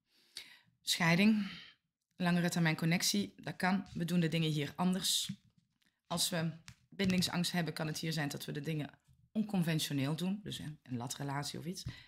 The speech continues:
Maar dan heb ik wel voor het grote geluk samen met de tien van kelken. Voor anderen heb ik hier een eigenwijze beslissing. We keren ons af van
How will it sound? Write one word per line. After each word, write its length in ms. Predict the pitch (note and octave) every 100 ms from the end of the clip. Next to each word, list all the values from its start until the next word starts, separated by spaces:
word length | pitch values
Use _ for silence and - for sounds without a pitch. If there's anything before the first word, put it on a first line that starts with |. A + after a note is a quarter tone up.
| _
Maar 100 | D#3+
dan 140 | D#3 D3+
heb 100 | D3+
ik 80 |
wel 200 | F3 D3 -
voor 240 | D#3 E3
het 140 | D3+
grote 300 | - D#3+ -
geluk 200 | - B2
samen 420 | - F#3+ G#3 G#3+ -
met 160 | D3+
de 80 | D3
tien 160 | - F3+
van 160 | E3+
kelken. 400 | D#3+ E3+ F3 - - - - _ _ _ _
Voor 100 | -
anderen 240 | - G3+ G3
heb 100 | F3+
ik 80 | -
hier 140 | F3
een 160 | D3+ -
eigenwijze 500 | F#3+ G3+ F#3 F3+ D#3
beslissing. 480 | - E3+ E3+ E3
We 80 | D#3
keren 260 | - F#3 E3
ons 180 | D#3 -
af 220 | F3 -
van 300 | D#3+ D#3+